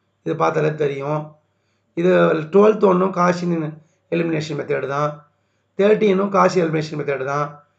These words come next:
அஹ், யூ-, solve by using Gaussian elimination method. அதெல்லாம் உங்களுக்கு தெரியுன்ற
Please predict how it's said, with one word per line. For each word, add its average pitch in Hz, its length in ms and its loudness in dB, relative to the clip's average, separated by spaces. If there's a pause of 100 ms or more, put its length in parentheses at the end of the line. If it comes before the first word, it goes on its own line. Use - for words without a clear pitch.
(340)
அஹ், 233 180 -4
யூ-, 202 520 2
solve 202 280 4
by 185 320 4
using 185 220 -4
Gaussian 180 640 -2 (200)
elimination 165 500 0
method. 147 440 -4 (480)
அதெல்லாம் 190 360 2
உங்களுக்கு 185 360 0
தெரியுன்ற 196 380 0